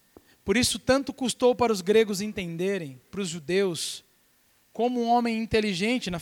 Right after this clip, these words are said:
na, no olhar dos gregos, que era Jesus, o rei dos me-, o Messias, o rei dos judeus, morre numa cruz.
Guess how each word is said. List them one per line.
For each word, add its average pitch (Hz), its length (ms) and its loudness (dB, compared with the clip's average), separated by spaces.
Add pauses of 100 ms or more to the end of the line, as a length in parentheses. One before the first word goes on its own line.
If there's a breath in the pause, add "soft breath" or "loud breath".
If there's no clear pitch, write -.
na, 170 300 -4
no 170 100 -4
olhar 180 260 2
dos 170 140 -6
gregos, 175 420 -4
que - 140 -6
era 185 180 0
Jesus, 175 400 -6 (320 loud breath)
o 214 140 -6
rei 190 320 2
dos 247 160 -6
me-, 208 180 -6
o 196 120 -6
Messias, 220 500 -2
o 220 60 -6
rei 196 200 -2
dos 226 140 -8
judeus, 208 300 -6
morre 214 260 -6
numa 247 240 -10
cruz. - 540 -8